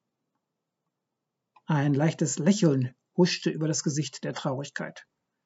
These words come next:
Dann stand sie auf und zog die dicken Vorhänge etwas zur Seite.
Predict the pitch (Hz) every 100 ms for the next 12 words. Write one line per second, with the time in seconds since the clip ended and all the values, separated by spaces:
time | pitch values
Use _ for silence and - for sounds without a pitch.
0 | _ _ _ _ _ - 147 143 143 -
1 | 170 160 151 226 262 190 190 - - 220
2 | 196 170 233 208 175 - 240 180 202 190
3 | 175 - 175 - 180 160 143 135 135